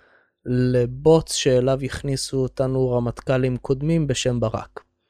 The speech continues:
אה, כי, כי הם חוו על בשרם את מה שברק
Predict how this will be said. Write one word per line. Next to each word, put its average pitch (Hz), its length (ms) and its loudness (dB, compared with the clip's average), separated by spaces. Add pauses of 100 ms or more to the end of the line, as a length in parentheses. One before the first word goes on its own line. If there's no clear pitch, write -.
(880)
אה, 113 1000 -6 (200)
כי, - 100 -10 (120)
כי 165 220 4
הם 165 120 4
חוו 160 380 4
על 156 80 6
בשרם 175 680 2 (220)
את - 180 -8 (840)
מה 143 180 -2
שברק 131 600 0